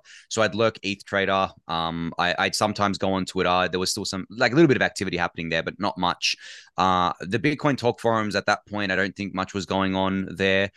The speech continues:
So it really was, uh, mostly Reddit for me, the eth Trader subreddit. The daily thread on eth Trader was, was, like, where everyone was, and you'd go on there and you'd read through the comments, and it'd be, like, a live, it, it, it was Twitter before Twitter,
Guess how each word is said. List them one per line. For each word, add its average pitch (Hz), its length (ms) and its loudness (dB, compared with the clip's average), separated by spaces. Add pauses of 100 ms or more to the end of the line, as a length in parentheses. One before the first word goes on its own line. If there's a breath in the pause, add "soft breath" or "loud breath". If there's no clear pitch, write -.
(120 loud breath)
So - 140 0
it 113 100 2
really 131 240 2
was, 104 500 0
uh, 90 100 -8
mostly 98 380 -4
Reddit 87 320 0
for - 140 -8
me, 82 140 -2
the 80 100 0
eth 95 180 0
Trader 90 280 0
subreddit. 92 300 -2
The 107 80 -2
daily 104 320 2
thread 101 400 -2
on 87 140 -4
eth 92 180 -2
Trader 127 380 2
was, 92 260 -4
was, 87 160 -6
like, 92 120 -2
where 98 100 2
everyone 92 340 0
was, 87 320 0
and 85 140 -8
you'd 80 100 -10
go 90 140 0
on 87 160 0
there 90 80 0
and 87 100 -2
you'd 82 180 -6
read 92 200 -2
through 92 140 -6
the 85 60 -4
comments, 87 440 -2
and 87 120 -4 (260 loud breath)
it'd 95 100 0
be, 113 80 4
like, 101 100 2
a 101 60 0
live, 95 280 2
it, 156 160 0
it, 170 140 2
it 143 60 2
was 147 180 0
Twitter 180 220 4
before 120 340 -2
Twitter, 90 340 -2